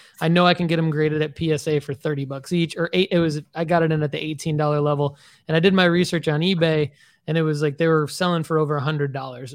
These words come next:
for a P S A ten. So I thought, "All right, it's worth a shot to put twenty bucks into a card, including the grading at P S A, um, and then try to sell 'em for a hundred bucks." So that's kinda my exception. Other than that, I'm not really buying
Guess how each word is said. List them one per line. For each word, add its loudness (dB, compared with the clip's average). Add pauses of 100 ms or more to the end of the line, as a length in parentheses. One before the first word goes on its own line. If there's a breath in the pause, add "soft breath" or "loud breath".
for -6
a -4
P -6
S -8
A -12
ten. -16
So -8
I -2
thought, -6
"All 2
right, 0
it's -6
worth 4
a 0
shot 0 (380)
to -2
put 0 (140)
twenty 2
bucks -2
into 2
a -2
card, -4 (720)
including 4
the 0
grading 2
at -6
P -4
S -8
A, -10 (540 soft breath)
um, 0
and 0
then -2 (180)
try -2
to 0
sell -4
'em -2
for -8
a -6
hundred -8
bucks." -12
So 2
that's 2
kinda 0
my 2
exception. -4
Other 0
than 0
that, -2
I'm -2
not -4
really -10
buying -12